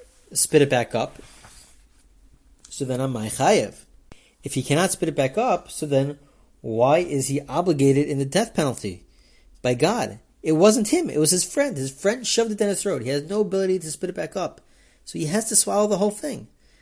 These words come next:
So why is he, it, it's not in his control. It's not his control in term, perhaps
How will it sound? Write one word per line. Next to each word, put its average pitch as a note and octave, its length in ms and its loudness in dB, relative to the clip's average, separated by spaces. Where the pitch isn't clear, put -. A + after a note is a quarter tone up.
So D3+ 400 0
why C#3+ 280 0
is F#3+ 140 6
he, F3+ 80 0
it, F3 240 -8
it's D#3 380 -4
not F#3+ 360 -2
in G#3 100 2
his F#3+ 200 2
control. A#3+ 460 0
It's A2 140 -10
not D#3 160 -2
his D3+ 100 -2
control D3+ 400 -2
in C3+ 80 -6
term, D3 320 -8
perhaps C#3 460 -4